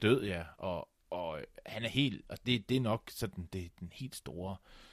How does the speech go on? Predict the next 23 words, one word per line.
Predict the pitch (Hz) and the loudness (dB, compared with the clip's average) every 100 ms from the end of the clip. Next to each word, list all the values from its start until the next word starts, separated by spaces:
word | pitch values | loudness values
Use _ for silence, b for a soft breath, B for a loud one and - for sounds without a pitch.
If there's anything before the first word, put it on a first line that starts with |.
| b - | b -8
kulmination | - 98 87 85 - - - | -2 0 -2 -2 -4 -4 -6
af | 76 | -10
Klaus | - 78 - | -8 -8 -6
Kinskis | - 95 - - - - | -4 -4 -4 -8 -10 -10
vanvid, | 87 87 87 90 82 - - b b | -4 -2 -2 -2 -6 -8 -18 b b
hvor | - | -14
han | 82 76 | -12 -6
render | 80 78 | -4 -2
rundt | 87 - | 0 0
på | - | 0
den | 85 | 0
der | 82 82 | -4 -6
flåde | - 90 80 85 87 | -4 -2 0 -2 -2
og, | 76 73 - _ | -6 -10 -12 _
og, | - 82 76 73 | -10 -8 -6 -8
øh, | 71 - - | -10 -12 -10
og | 78 | -6
halter | - 85 98 98 | -2 0 2 0
lidt | 80 76 80 | -2 -4 -4
og, | - 73 - | -8 -10 -12
og | 69 - | -12 -10
spiller | - 80 80 | -4 -2 -2
simpelthen | - 73 80 78 | -4 -8 -8 -10